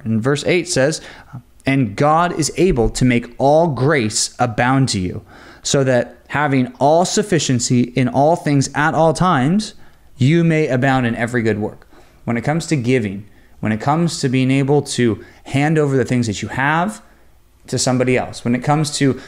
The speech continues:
maybe celebrating someone's birthday in quarantine by having your family go and, you know, drop off stuff at their house or give them a meal or, you know, do one of these tailgating parties I'm seeing where people show up and they hang out in the back of their trunks, like, really far away from each other,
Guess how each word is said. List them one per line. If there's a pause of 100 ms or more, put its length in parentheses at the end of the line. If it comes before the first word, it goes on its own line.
maybe
celebrating
someone's
birthday
in
quarantine
by (280)
having
your
family
go
and,
you
know, (200)
drop
off
stuff
at
their
house (280)
or
give
them
a
meal (240)
or, (220)
you
know,
do
one
of
these
tailgating
parties
I'm
seeing
where
people (280)
show
up
and
they
hang
out
in
the
back
of
their
trunks,
like,
really
far
away
from
each
other,